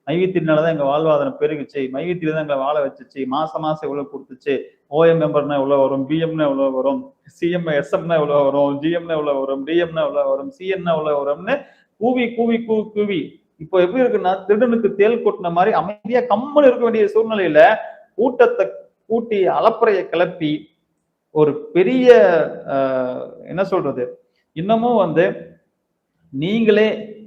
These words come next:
உங்களுக்கு வந்து தலையில மண்ணை வாரி போட்டுக்கூடிய வேலையை அப்ளையன்ஸ் செய்யறாங்க. மறுபடியும் மறுபடியும் கூட்டம் போடுறாங்க. இது வந்து பெரிய அஃபெக்ஷனுங்க, பெரிய வந்து,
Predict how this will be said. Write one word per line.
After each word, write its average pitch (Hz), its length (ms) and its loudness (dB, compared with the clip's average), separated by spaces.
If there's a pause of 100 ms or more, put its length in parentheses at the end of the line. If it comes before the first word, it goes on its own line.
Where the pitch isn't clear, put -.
(520)
உங்களுக்கு 147 500 -2
வந்து 160 340 -2
தலையில 156 340 2
மண்ணை 143 300 -2
வாரி 170 160 2
போட்டுக்கூடிய 143 600 -6
வேலையை 143 380 0 (380)
அப்ளையன்ஸ் 165 560 -4
செய்யறாங்க. 117 320 -6 (880)
மறுபடியும் 160 300 2
மறுபடியும் 165 240 0
கூட்டம் 151 280 -6
போடுறாங்க. 117 500 -8
இது 143 280 0
வந்து 156 260 2 (520)
பெரிய 190 280 4
அஃபெக்ஷனுங்க, 170 680 -2
பெரிய 190 360 0
வந்து, 170 280 0